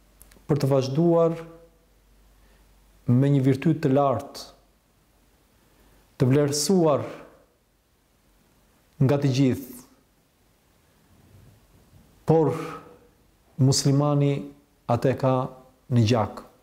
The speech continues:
Pikërisht, do të flasim për amanetin, për kufizimin e të cilit e kemi dhënë në emisionin e kaluar, kemi folur për disa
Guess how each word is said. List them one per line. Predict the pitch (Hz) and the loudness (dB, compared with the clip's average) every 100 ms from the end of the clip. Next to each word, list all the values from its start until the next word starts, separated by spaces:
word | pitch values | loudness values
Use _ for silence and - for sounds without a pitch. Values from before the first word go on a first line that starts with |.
| _ _ _ _ _ _ _ | _ _ _ _ _ _ _
Pikërisht, | 110 135 143 156 - - - _ _ - - _ _ - - - - | -4 0 0 0 -6 -14 -20 _ _ -20 -20 _ _ -12 -12 -12 -6
do | - | -2
të | 123 | 0
flasim | 151 156 160 131 | 0 0 0 -2
për | 127 131 | 0 0
amanetin, | 123 131 135 - 107 - - _ _ _ _ _ _ _ _ - | 0 0 0 -2 -6 -8 -20 _ _ _ _ _ _ _ _ -4
për | 127 | -2
kufizimin | 151 139 151 180 196 185 | 0 0 2 2 2 2
e | 170 | 0
të | - | -6
cilit | - 180 170 170 - - _ _ _ _ - | -4 0 0 -2 -10 -20 _ _ _ _ -4
e | 131 | -2
kemi | 131 131 | 0 0
dhënë | 143 135 123 - _ _ _ _ _ _ | 0 -2 -4 -10 _ _ _ _ _ _
në | 123 | -2
emisionin | 123 117 - 160 143 | 0 0 0 0 0
e | |
kaluar, | 143 131 135 139 139 143 - | 0 0 2 2 0 -2 -8
kemi | - 127 123 | -2 -2 0
folur | 151 147 135 131 - - - | 0 2 2 -2 -8 -20 -4
për | 120 113 | -2 0
disa | 120 - 165 | -2 -2 -2